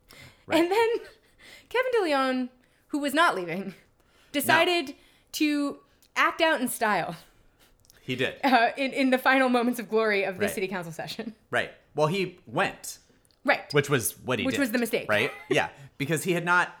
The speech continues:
Speaker 1: been in person yet. They had taken some of these to Zoom, I think, at a certain point.
Speaker 2: Yeah.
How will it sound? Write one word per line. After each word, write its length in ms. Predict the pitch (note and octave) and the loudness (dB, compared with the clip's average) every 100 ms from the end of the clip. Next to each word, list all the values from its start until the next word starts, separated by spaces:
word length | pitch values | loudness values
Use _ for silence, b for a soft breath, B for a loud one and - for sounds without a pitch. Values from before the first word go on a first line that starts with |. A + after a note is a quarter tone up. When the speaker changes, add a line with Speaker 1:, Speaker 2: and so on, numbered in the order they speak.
| - - | -18 0
Speaker 1:
been 300 | E3 D3 G#2+ | 2 2 -2
in 200 | G2 F2+ | -8 -6
person 440 | C#3 - - - - | -6 -6 -10 -20 -10
yet. 260 | G2 - | -10 -6
They 100 | C#3 | -4
had 140 | C#3+ - | -4 -2
taken 300 | G3+ G#3 D3 | -2 -2 -2
some 160 | F3 | -2
of 60 | D3 | -2
these 160 | A2 - | -6 -10
to 120 | G#2+ | -10
Zoom, 400 | F2 G#2 D2 D#2 | -8 -8 -10 -16
I 60 | F2+ | -16
think, 180 | G#2 E2 | -14 -12
at 60 | E2 | -12
a 60 | |
certain 220 | D#2+ A2 | -12 -12
point. 100 | - | -8
Speaker 2:
Yeah. 160 | G3+ D3+ | -8 -8